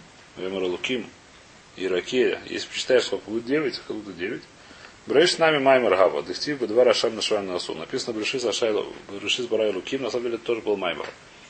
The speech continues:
Хотя про него не написано. Откуда я знаю, написано это где в,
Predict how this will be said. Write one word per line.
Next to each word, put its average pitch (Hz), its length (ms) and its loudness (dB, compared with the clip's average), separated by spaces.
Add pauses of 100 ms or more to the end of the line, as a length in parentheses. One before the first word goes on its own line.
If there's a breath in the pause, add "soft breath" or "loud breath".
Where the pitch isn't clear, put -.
(140)
Хотя - 180 -2
про 107 100 -2
него 104 140 -4
не 101 100 -4
написано. 135 520 -6 (520 loud breath)
Откуда 113 300 0
я 107 100 8
знаю, 139 220 0
написано 113 380 -2
это 98 120 -2
где 95 240 -2
в, - 60 -2